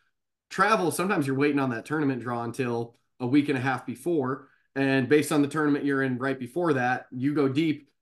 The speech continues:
guys have to throw, you might be lining it up four days in advance for the whole, whole time. Um, high school is grueling because it is everyday practice or a game.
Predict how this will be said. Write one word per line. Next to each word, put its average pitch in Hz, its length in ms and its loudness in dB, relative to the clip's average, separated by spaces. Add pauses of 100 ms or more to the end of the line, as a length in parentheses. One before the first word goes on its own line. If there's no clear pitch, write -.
(120)
guys 135 220 -2
have 143 160 -4
to 131 80 -6
throw, 139 560 -2 (220)
you 165 160 -2
might 165 180 2
be 147 80 4
lining 139 340 2
it 131 140 -2
up 131 380 -4
four 156 320 0
days 131 220 2
in 123 80 -2
advance 104 540 -10
for 147 80 0
the 123 120 -2
whole, 147 560 0 (260)
whole 151 160 -4
time. - 300 -12 (360)
Um, 127 520 -2
high 160 260 -2
school 170 280 0
is 127 100 -2
grueling 160 800 0 (460)
because 139 340 0
it 139 120 4
is 131 300 2
everyday 156 340 0
practice 147 640 -4 (180)
or 156 220 2
a 147 80 0
game. 143 560 0